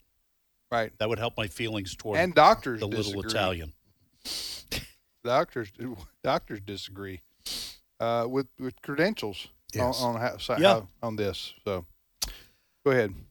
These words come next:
Speaker 3: Next big, uh, a chapter in this whole covid story is the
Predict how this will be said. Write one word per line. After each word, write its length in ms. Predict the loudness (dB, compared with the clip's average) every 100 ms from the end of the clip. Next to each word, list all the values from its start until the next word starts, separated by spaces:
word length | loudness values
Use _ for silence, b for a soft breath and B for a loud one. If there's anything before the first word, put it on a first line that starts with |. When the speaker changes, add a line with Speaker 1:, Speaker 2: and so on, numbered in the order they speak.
| 2
Speaker 3:
Next 440 | 6 6 6 2
big, 380 | 4 4 4 4
uh, 320 | 6 6 4
a 80 | -2
chapter 640 | -4 2 4 4 2 0 0 -2
in 240 | -2 0
this 260 | 0 0 -2
whole 520 | 0 2 4 2 0
covid 500 | 0 2 2 2 2
story 640 | 0 4 8 8 6 0 -4
is 440 | -2 0 2 0 0
the 440 | 0 0 0 -2